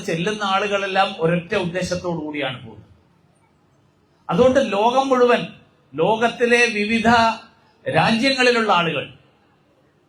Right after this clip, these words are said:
അവിടെ മതമല്ല, ഒരു സംസ്കാരത്തിന്റെ പ്രതീകമായിരുന്നു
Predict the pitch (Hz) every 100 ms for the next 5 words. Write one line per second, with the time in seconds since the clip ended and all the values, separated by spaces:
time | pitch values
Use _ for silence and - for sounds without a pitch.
0 | _ _ - 175 226 180 180 240 240 220
1 | 190 117 - _ _ _ _ - 190 175
2 | 175 - 202 196 180 190 175 170 165 165
3 | 147 127 113 -